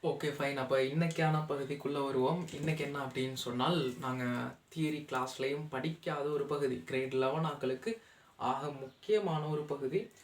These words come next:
ஒரு ஃபைனல் எக்ஸாம் எழுதுற ஒரு ஆளுக்கும் இதுல இருந்து ஒரு மூணு மார்க்ஸ், நாலு மார்க்ஸ் மாதிரி கிடைக்கலாம். சரியா? அஹ், மினிமம் இல்ல, ஓ, மேக்ஸிமம் ஒரு நாலு மார்க்ஸ் மாதிரி கிடைக்கலாம். என்ன பாடம் அப்படின்னால், ரசாயன பிணைப்புகள், கிரேட்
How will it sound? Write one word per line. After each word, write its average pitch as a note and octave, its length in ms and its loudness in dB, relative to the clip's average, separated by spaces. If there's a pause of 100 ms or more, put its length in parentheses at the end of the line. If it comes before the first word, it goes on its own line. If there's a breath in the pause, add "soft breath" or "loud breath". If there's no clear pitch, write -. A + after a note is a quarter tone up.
(140 loud breath)
ஒரு D#3 420 0
ஃபைனல் E3+ 440 0
எக்ஸாம் D3 500 -2
எழுதுற C3+ 360 0
ஒரு C3 160 2
ஆளுக்கும் B2+ 520 -2 (320 loud breath)
இதுல D#3+ 340 2
இருந்து D#3+ 260 2
ஒரு F#3+ 140 4
மூணு F3 260 2
மார்க்ஸ், C#3+ 480 -4
நாலு C3+ 200 0
மார்க்ஸ் - 760 -10
மாதிரி B2+ 340 0
கிடைக்கலாம். D#3 560 2
சரியா? C3+ 320 0 (460 loud breath)
அஹ், B2 180 0
மினிமம் D#3 420 2 (180)
இல்ல, C3 200 -4 (120)
ஓ, C3 220 -6
மேக்ஸிமம் G#3 580 2
ஒரு F3+ 180 4
நாலு D3 260 4
மார்க்ஸ் C#3 300 -6
மாதிரி C3 240 0
கிடைக்கலாம். B2 480 0
என்ன E3+ 220 2
பாடம் D#3+ 300 6
அப்படின்னால், C3 460 0 (360 loud breath)
ரசாயன F3 760 2
பிணைப்புகள், C#3+ 840 -2
கிரேட் C#3 340 0